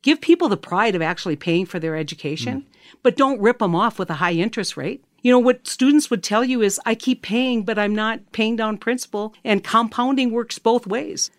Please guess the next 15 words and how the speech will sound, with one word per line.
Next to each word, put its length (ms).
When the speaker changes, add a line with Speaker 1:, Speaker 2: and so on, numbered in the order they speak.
Speaker 1:
If 80
you 60
save 300
early, 420
compounding 580
works 240
for 120
you. 240
If 180
you 100
have 160
a 20
lot 240
of 100
debt, 280